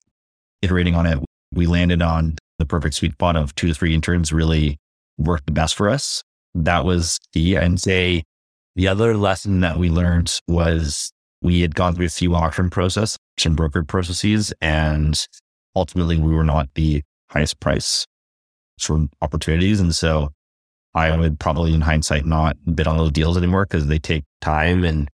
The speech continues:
occupy mind share, and ultimately searchers aren't the most competitive in those, in those deals. So I would refocus on proprietary channel, reaching out to sellers or owners,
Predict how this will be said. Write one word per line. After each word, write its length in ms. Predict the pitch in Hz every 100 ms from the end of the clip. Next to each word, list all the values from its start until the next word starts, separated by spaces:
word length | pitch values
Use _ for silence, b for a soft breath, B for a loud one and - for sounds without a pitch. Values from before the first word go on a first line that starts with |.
| _
occupy 500 | 82 80 87 - 80
mind 300 | 76 76 78
share, 380 | 80 98 92 92
and 400 | 85 78 76 73 - _
ultimately 760 | 90 82 80 - 82 80 76 71 _ _
searchers 320 | 87 80 85
aren't 240 | 78 85 80
the 100 | 92
most 400 | 85 82 78 -
competitive 460 | - 87 82 85 90
in 100 | 85
those, 440 | 78 80 82 - - _ _ -
in 80 |
those 120 | 80 80
deals. 400 | 78 82 104 107
So 400 | - 78 73 71 _ _ - -
I 100 | 92
would 180 | 92 - _ _
refocus 720 | 87 98 90 90 78 82 78 -
on 600 | 80 80 78 76 76 73 71 _ _ _ _ _ _ _
proprietary 600 | - - 95 82 78 87
channel, 760 | 78 - 80 80 78 78 69 80 - _ _ -
reaching 260 | 78 82 82
out 80 | 73
to 120 | 80
sellers 580 | 76 78 78 78 76 -
or 140 | 76
owners, 500 | 80 78 78 73